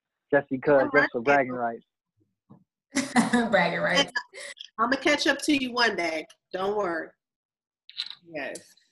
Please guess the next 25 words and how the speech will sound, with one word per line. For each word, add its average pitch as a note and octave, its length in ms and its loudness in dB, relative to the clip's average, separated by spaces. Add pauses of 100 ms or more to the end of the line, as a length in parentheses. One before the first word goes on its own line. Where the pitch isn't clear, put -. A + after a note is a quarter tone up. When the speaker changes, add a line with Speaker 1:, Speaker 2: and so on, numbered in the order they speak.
Speaker 3:
So, D4+ 540 4 (1120)
question F4+ 480 0
about E3+ 300 0
that E3 200 -2
then, E3 200 -6
since F3 240 -4
you G3+ 80 -4
just F3+ 260 -4
said F3 240 -2
that. - 340 -6
<laughs> B3 100 4 (300)
Speaker 1:
Mm. - 880 0 (220)
Speaker 3:
Okay, - 120 -6
so - 260 0
I B3+ 680 4
know C#4+ 240 2
me B3 180 4
and A3 100 0
Lori F#3+ 440 4 (320)
are E3+ 440 0 (400)
infamous, A#3 800 0
uh, E3+ 420 0
Dave F#3 320 -2
Ramsey D#3+ 560 -8
fans. - 600 -10